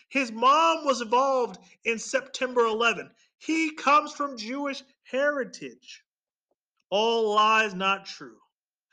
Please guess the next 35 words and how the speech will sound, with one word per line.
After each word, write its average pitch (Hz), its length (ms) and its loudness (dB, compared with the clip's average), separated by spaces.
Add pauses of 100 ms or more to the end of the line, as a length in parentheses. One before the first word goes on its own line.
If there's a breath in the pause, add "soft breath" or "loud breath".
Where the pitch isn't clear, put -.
(180 soft breath)
You 254 100 -8
know, 262 420 2 (320)
I've 277 340 4
wanted 190 280 -2
a 147 40 -10
job 147 340 -2
before. 156 500 -12 (800 soft breath)
And 247 140 0
the 240 60 0
question 247 600 0 (460 soft breath)
I 247 160 2
would 240 140 4
always, 240 280 4
I 208 200 -2
could 202 160 -4
ask 269 280 -4
myself, 196 480 -4
"How 302 280 4
far 269 340 4
would 220 180 -4
you 208 140 -6
lie 190 400 2
to 170 160 -12
get 208 300 -8 (180)
said - 320 -4
job? 120 320 -10 (720)
How 302 340 2
far 302 320 2
would 302 160 -6
you 311 160 -6
go 302 460 2 (120 loud breath)
to 226 100 0
get 196 300 -4
said 170 280 -4
job?" 127 300 -8